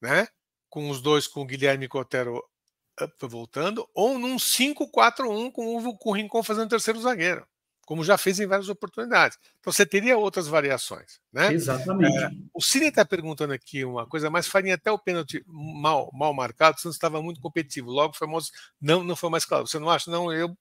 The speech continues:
Speaker 1: eu, eu não acho, porque eu acho que foi pênalti. Assim,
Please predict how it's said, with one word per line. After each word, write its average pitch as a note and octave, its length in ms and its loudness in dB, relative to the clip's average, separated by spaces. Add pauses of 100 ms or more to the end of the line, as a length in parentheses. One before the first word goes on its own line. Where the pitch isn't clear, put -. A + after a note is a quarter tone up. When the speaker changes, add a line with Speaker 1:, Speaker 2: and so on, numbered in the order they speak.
Speaker 1:
eu, D#3 280 -4
eu - 100 -10
não E3+ 140 -2
acho, - 160 0
porque - 120 -8
eu D#3+ 120 4
acho D3+ 120 2
que - 40 -20
foi D3+ 120 -8
pênalti. - 380 -8 (1400)
Assim, C3+ 380 -2